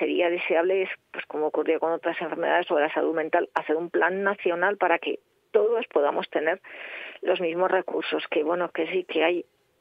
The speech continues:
hay un déficit de unidades de dolor. Aquí en Valladolid tenemos la suerte de contar con una unidad multidisciplinar, en eso me siento muy afortunada,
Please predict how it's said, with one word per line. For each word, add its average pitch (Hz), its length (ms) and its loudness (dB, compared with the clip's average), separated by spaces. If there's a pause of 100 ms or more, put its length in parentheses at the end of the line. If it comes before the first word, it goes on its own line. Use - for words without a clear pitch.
(120)
hay 196 160 4
un 175 100 -2
déficit 190 400 2
de 190 80 2
unidades 165 420 2
de 170 80 2
dolor. 165 320 2 (140)
Aquí - 240 0
en 160 120 -2
Valladolid 165 500 2
tenemos 156 260 -4
la 156 100 0
suerte 170 400 0
de 151 180 0
contar 151 360 2
con 156 160 -2
una 156 120 0
unidad 156 340 0 (100)
multidisciplinar, 156 960 -2 (440)
en 156 140 0
eso 147 200 -4
me 156 80 -2
siento 156 460 0
muy 160 220 0
afortunada, 156 680 0